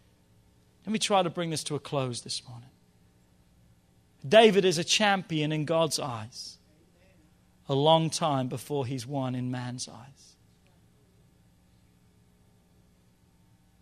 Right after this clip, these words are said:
And today I hope every one of us knows who's the one who truly promotes and the one who truly lifts up.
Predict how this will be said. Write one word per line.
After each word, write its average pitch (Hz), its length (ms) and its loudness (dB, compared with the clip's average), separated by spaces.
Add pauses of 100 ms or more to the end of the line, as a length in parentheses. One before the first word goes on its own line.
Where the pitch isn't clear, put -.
(1000)
And 139 100 -12
today 247 360 4
I 208 100 4
hope 254 340 0
every 240 220 -2
one 240 220 -2
of 233 80 -6
us 226 180 -2
knows 160 640 -6 (1000)
who's 196 240 2
the 180 100 2
one 170 240 0
who 139 160 -2
truly 160 420 -4
promotes 127 800 -12 (1400)
and 143 140 -2
the 151 80 0
one 160 240 2
who 151 100 0
truly 143 440 -4
lifts 135 440 -6
up. 117 240 -14